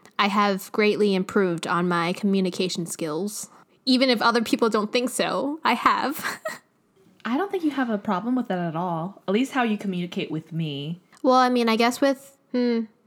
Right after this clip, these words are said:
Speaker 1: I've had issues with romantic relationships before, but that's a different story.
Speaker 2: Mm-hmm.
Speaker 1: Um, but I think with individuals as people, it's a lot easier for me for some reason.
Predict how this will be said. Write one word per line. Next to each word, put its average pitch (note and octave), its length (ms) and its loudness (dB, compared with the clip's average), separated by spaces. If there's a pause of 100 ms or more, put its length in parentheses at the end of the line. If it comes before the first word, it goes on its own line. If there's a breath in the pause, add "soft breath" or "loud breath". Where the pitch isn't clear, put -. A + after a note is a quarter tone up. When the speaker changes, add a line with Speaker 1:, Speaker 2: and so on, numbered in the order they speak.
(160)
Speaker 1:
I've B3 120 4
had D4 140 4
issues G#3 380 2
with F3+ 200 2
romantic F#3 500 0
relationships E3+ 560 -4
before, - 440 -8
but F3+ 160 -10
that's F#3+ 220 -4
a G#3 40 -2
different E3+ 340 -8
story. F#3+ 500 -10 (220 soft breath)
Speaker 2:
Mm-hmm. G3 320 -2 (380)
Speaker 1:
Um, F3+ 460 -2 (160)
but C4+ 100 6
I F4 60 6
think B4+ 200 2
with - 220 2 (260)
individuals G#3 520 4
as F#3 100 -2
people, E3 680 -4 (680)
it's - 160 0
a A#3 40 2
lot G#3 180 4
easier G3+ 340 2
for F#3 180 -8
me F#3 420 -10
for - 160 -6
some F3+ 240 -4
reason. E3+ 440 -6